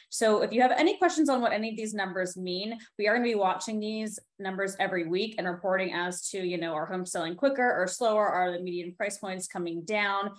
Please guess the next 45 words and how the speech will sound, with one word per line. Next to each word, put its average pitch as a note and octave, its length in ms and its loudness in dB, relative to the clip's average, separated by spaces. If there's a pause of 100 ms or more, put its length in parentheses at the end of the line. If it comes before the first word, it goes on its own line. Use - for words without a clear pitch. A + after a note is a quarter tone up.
(180)
and F#3+ 100 -6
kind F#3+ 120 -2
of F#3 40 -2
what F#3 180 -2
interest F#3 300 -6
rates E3+ 180 -4
are F3+ 120 -6
doing? E3 320 -4 (100)
So - 160 -2
if G#3 100 2
you C4+ 80 4
have C#4+ 100 4
any A#3+ 200 0
questions A3+ 540 0
or F#3 260 2
have F#3 320 0
any F#3+ 280 -4
family G3+ 280 -4
or F#3 80 0
friends F3+ 280 -4
that F3+ 120 -4
have F3 160 -4
any F3+ 460 0
questions F#3+ 340 -6
or F3 60 -2
needs F3+ 340 -2
nationwide, F3 720 -2
please A3 220 -4
reach G#3 220 -2
out - 140 -2
to G#3 100 -8
me G3+ 240 -4
and F3 100 -2
I E3+ 60 -2
can F3 100 -8
connect F3+ 320 -6
you F#3+ 140 -2
with F3+ 240 2 (240)
one G3 100 -4
of G3 120 -8
our E3 200 0
amazing F3+ 480 -4
Keller E3+ 240 -2
Williams E3+ 300 -4
agents. C#3 460 -10